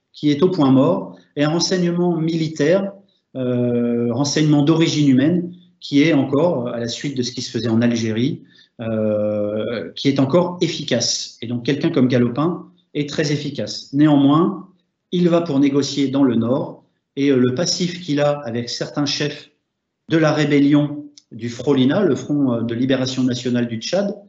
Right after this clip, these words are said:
euh, notamment Goukouni Wedei, qui est le chef de la deuxième armée, et puis Hissène Habré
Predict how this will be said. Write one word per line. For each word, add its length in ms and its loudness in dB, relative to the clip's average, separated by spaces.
euh, 100 -10
notamment 680 0
Goukouni 460 4
Wedei, 640 2
qui 120 -4
est 40 2
le 80 4
chef 260 -2
de 60 0
la 100 2
deuxième 340 2
armée, 580 -2
et 140 -4
puis 340 -4
Hissène 340 0
Habré 500 -2